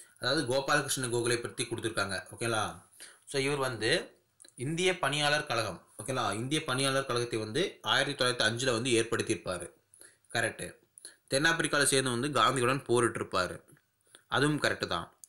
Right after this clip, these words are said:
காந்தியோட அரசியல் குருவும் இவர் தான். அப்புறம் வந்து காந்தி வந்து இவரை இந்தியாவோட வைரம், மகாராஷ்டிராவின் நகை, தொழிலாளர்களின் இளவரசன் அப்படின்னு சொல்லி புகழ்ந்திருப்பாரு. So இது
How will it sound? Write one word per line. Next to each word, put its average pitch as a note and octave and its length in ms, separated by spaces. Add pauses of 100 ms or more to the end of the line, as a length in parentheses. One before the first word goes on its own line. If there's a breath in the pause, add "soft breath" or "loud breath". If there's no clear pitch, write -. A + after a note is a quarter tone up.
(320 loud breath)
காந்தியோட D3 460 (100)
அரசியல் C3 360
குருவும் C3+ 340
இவர் G2+ 240
தான். E2 140 (520 loud breath)
அப்புறம் C3+ 300
வந்து E3+ 180
காந்தி C#3 400
வந்து G#2 280 (280)
இவரை B2 300 (440)
இந்தியாவோட D3+ 500
வைரம், B2+ 360 (300)
மகாராஷ்டிராவின் B2+ 600
நகை, A2+ 240 (260)
தொழிலாளர்களின் C3 640
இளவரசன் A2+ 580
அப்படின்னு A2+ 280
சொல்லி B2 180
புகழ்ந்திருப்பாரு. G2+ 560 (760 loud breath)
So C#3 160
இது B2+ 100